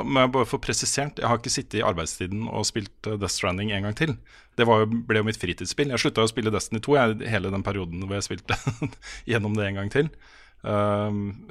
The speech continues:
det var rett og slett fordi, ehm, jeg har opplevd før, eh, og da heldigvis ikke lagd anmeldelse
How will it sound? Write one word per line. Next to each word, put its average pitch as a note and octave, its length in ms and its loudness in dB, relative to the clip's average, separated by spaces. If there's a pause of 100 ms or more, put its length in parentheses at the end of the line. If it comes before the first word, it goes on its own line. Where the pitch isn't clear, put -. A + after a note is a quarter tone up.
(100)
det A#2 200 4
var G2+ 180 10
rett F#2+ 140 0
og - 80 -2
slett - 180 -2
fordi, F#2+ 680 -2 (200)
ehm, G2 640 -4 (1500)
jeg G2+ 580 4
har A2 300 4
opplevd A2 240 2
før, E3 220 8 (840)
eh, G#2+ 640 0
og A2 140 -2
da G2+ 100 6 (380)
heldigvis G2 400 -2
ikke F#2+ 300 -4
lagd F#2 280 0
anmeldelse E2+ 480 0